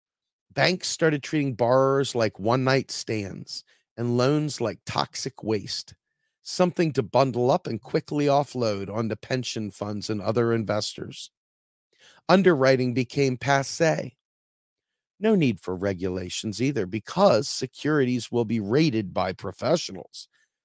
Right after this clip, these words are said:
Bank regulation and supervision took a long vacation. The age of securitization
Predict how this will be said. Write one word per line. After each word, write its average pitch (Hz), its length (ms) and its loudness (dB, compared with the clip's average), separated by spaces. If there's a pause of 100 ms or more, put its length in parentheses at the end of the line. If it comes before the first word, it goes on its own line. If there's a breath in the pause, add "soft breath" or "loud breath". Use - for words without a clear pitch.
Bank 220 340 4
regulation 120 680 0
and 120 120 -4
supervision 135 720 -2
took 123 240 -4
a 113 140 -2
long 143 1160 6
vacation. 135 680 0 (600)
The 117 180 -8
age 165 580 4
of 120 120 -2
securitization 139 1400 -2